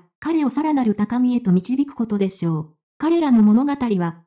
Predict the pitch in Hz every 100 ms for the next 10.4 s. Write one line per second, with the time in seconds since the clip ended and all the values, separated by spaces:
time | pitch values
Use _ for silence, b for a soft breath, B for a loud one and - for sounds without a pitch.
0 | _ - 330 320 247 - 285 254 220 175
1 | 175 208 262 247 226 196 175 185 190 175
2 | 175 - 285 311 320 320 311 311 302 302
3 | 294 208 165 180 233 226 208 208 - -
4 | _ _ _ - 330 330 254 226 - 254
5 | 254 247 233 220 202 208 254 285 254 220
6 | 202 175 170 165 - _ - 240 285 320
7 | 320 311 233 202 208 226 202 - _ _
8 | 269 320 302 254 269 262 185 175 202 214
9 | 190 185 185 - - _ _ _ - -
10 | 277 247 208 -